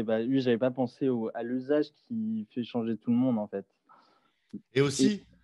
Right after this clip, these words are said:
Speaker 2: regardez, dans tout ce que j'ai montré, montre-, regardez les templates. En général, il y a des templates. Par exemple, Webflow, t'as des templates de sites que tu peux récupérer qui sont incroyables.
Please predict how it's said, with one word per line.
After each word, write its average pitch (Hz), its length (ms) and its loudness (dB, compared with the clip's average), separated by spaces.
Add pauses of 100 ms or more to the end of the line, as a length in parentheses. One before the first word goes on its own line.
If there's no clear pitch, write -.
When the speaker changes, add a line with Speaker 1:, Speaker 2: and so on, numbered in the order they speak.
(300)
Speaker 2:
regardez, 160 640 4
dans 131 140 0
tout 135 120 -12
ce 175 80 -14
que 170 100 -4
j'ai 139 500 0
montré, 143 400 -2
montre-, 135 280 0
regardez 151 380 0
les 131 180 -4
templates. 156 520 2
En 120 40 -2
général, 147 300 0
il 135 40 2
y - 20 2
a 107 40 -2
des 107 160 -4
templates. 131 440 0
Par 107 100 -2
exemple, 113 260 -2
Webflow, 117 440 2
t'as 131 120 0
des 101 120 -2
templates 113 360 -4
de 113 120 -2
sites 131 260 -8
que 117 60 -6
tu - 120 -14
peux 110 100 -8
récupérer 113 440 -4
qui 117 80 -14
sont 98 140 -10
incroyables. 135 500 0